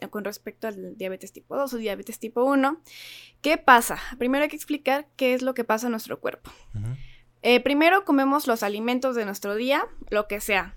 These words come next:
Speaker 1: Entonces estos alimentos que consumimos se van a metabolizar en nuestro organismo y se van a convertir en glucosa,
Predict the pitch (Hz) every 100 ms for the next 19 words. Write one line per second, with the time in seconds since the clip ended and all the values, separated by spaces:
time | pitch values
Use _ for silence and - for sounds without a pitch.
0 | - 226 220 254 330 330 311 302 294 254
1 | 254 247 240 247 254 247 233 214 226 220
2 | 220 226 226 233 214 214 208 240 226 226
3 | 226 226 233 254 262 233 226 - 226 214
4 | 214 214 220 208 208 208 208 208 208 -
5 | 247 269 220 -